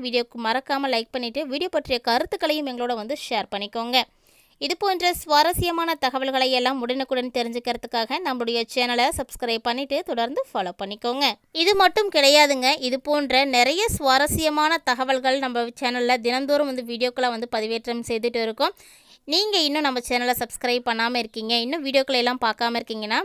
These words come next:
மறக்காம சேனலை ஒன்ஸ் விசிட் பண்ணி வீடியோக்களை எல்லாம் பாருங்க. உங்களுக்கு அதுல இருக்கக்கூடிய வீடியோக்கள் எல்லாம் பிடிச்சிருக்கு அப்படின்னா,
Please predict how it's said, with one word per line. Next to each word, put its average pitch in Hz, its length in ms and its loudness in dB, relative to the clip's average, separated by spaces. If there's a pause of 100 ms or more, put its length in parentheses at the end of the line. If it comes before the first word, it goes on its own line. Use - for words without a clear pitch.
மறக்காம 240 580 2
சேனலை 233 360 2
ஒன்ஸ் 240 220 -4
விசிட் 240 260 -6
பண்ணி 240 200 0
வீடியோக்களை 214 340 -2 (100)
எல்லாம் 277 300 0
பாருங்க. 226 320 2 (180)
உங்களுக்கு 349 320 0
அதுல 285 100 6
இருக்கக்கூடிய 254 460 0 (100)
வீடியோக்கள் 233 360 0
எல்லாம் 247 240 0
பிடிச்சிருக்கு 226 440 -4
அப்படின்னா, 214 280 -2